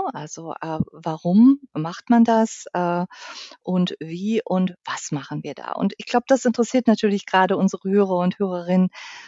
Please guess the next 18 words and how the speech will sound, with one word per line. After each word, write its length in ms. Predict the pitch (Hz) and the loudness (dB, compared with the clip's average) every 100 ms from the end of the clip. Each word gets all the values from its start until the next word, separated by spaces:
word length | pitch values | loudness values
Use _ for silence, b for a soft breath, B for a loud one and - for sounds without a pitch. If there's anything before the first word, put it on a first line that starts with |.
| B | B
warum 520 | 170 185 180 226 269 | 0 0 4 8 8
das, 220 | 190 - - | 8 0 -10
Christian, 260 | - 202 202 | -10 2 2
du 60 | 196 | 2
hast 160 | - | -2
das 80 | 196 | -6
so 80 | 202 | -4
schön 340 | - 220 233 | 0 6 6
erläutert, 720 | 185 180 175 202 226 185 175 | 6 2 2 2 2 -4 -4
das 140 | 185 - | -10 -12
ist 200 | - - | -4 2
ein, 200 | 185 185 B B B B 180 | 2 0 B B B B -6
ja, 320 | 170 185 170 - - - | -2 -2 -4 -6 -14 -10
äh, 140 | - | -8
schon 360 | - 208 208 - | -2 2 2 2
ein 260 | 160 180 - | -2 -2 -4
sehr 380 | 170 175 185 196 | -6 -2 0 0
vielfältiges 1040 | - 226 233 220 196 196 196 196 196 - | 0 0 0 0 0 -2 -4 -2 -2 -6